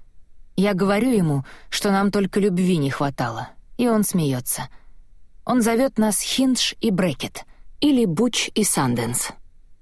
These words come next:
Примечание. Хиндж и Брэкет. Эстрадный номер двух британских комиков,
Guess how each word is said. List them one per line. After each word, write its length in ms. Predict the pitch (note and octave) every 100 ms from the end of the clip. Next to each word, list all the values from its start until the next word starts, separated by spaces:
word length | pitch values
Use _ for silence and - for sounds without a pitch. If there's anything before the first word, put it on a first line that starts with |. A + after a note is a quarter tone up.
| - - -
Примечание. 800 | - C4 C4+ - D#3+ B2+ B2 C3 - - - - - - - - -
Хиндж 540 | - B3+ D#4 - - -
и 100 | -
Брэкет. 540 | G#3+ F#3+ C3+ - - - - - - - - -
Эстрадный 580 | G#3 - A#3+ C#4 B3
номер 360 | A3 A#3 C4+ C4 G#3+
двух 320 | F#3 A#3 -
британских 640 | G3+ - G#3 G#3+ - G3
комиков, 600 | - D#3 A#2+ - - -